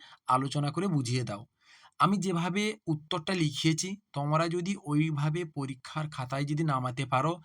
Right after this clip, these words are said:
আমি কথা দিচ্ছি তোমরা পাঁচে পাঁচ কিন্তু পাবেই। আর নোটটা খুবই সহজ সরল ভাষাতেই কিন্তু লিখানো আছে।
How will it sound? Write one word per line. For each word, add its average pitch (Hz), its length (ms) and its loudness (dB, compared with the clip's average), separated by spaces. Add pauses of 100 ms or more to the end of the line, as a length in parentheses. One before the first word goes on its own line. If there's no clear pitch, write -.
(160)
আমি 175 220 2
কথা 160 280 -2
দিচ্ছি 208 260 -4
তোমরা 165 260 0
পাঁচে 156 360 0
পাঁচ 151 360 0
কিন্তু 170 320 -2
পাবেই। 123 500 0 (460)
আর 135 140 -2 (200)
নোটটা 165 400 2
খুবই 196 400 0
সহজ 143 360 -2
সরল 170 280 -2
ভাষাতেই 135 460 -2
কিন্তু 202 280 0
লিখানো 147 420 -2
আছে। 117 320 -6